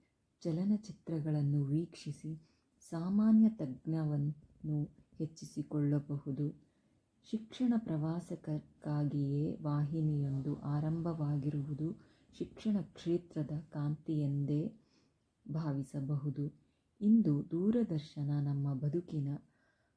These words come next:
ಅವಿಭಾಜ್ಯ ಅಂಗವೇ ಆಗಿದೆ. ದೂರದರ್ಶನದಲ್ಲಿ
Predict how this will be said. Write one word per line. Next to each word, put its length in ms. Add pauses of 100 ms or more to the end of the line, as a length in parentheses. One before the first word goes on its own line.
(140)
ಅವಿಭಾಜ್ಯ 840
ಅಂಗವೇ 540
ಆಗಿದೆ. 580 (520)
ದೂರದರ್ಶನದಲ್ಲಿ 1300